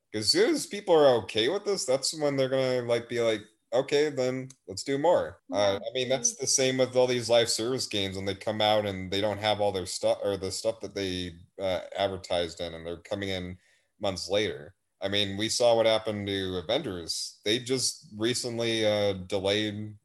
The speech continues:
Speaker 1: their, uh, update they said was gonna happen this month. So, yeah, I just say push back. It, if it's something that is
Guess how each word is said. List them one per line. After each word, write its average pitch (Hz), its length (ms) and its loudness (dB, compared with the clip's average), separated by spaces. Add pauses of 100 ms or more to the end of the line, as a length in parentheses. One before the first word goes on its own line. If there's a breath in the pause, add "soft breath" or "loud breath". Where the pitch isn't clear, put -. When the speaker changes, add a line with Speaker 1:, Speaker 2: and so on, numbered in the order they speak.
(140)
Speaker 1:
their, 101 300 0
uh, 95 340 4 (540)
update 78 400 -4 (160)
they 95 500 -2
said 101 300 0
was 98 160 -4
gonna 98 240 -4
happen 92 340 -4
this 78 220 -10
month. 76 260 -16
So, 101 720 2
yeah, 113 720 4
I 139 640 2 (240)
just 127 180 0
say 151 220 2
push 147 300 -4
back. 113 380 2 (420)
It, 101 260 -6 (140)
if 104 240 -8
it's 120 180 -2
something 131 460 0
that 117 340 6
is 104 640 -2